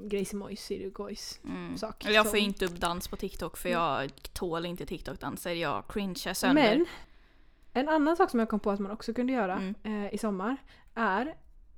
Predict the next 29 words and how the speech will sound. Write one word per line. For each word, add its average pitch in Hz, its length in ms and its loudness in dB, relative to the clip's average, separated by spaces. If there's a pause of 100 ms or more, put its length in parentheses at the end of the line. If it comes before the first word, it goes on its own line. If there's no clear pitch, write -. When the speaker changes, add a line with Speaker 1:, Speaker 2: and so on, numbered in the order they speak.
(220)
Speaker 1:
eh, 214 300 -2
lär 233 320 4
dig 208 100 4
någonting 208 360 2
nytt. - 200 -2 (480)
Speaker 2:
Ja, 226 320 4
verkligen. 190 420 -4 (800)
Speaker 1:
Alltså, 240 220 8
den 254 180 8
är 247 100 6 (180)
för, 254 220 2
liksom, 262 260 6
lika 262 260 6
väl 208 100 8
som 202 120 2
du 190 60 0
kanske 202 280 0
typ 185 160 -4
inte 185 220 -2
vill 185 140 0
lära 180 160 0
dig 175 120 -2
en 180 60 -2
TikTok-dans, 220 640 0
men 233 160 4
alltså, 220 200 4
typ 208 180 4
så 214 100 2
här, 185 120 4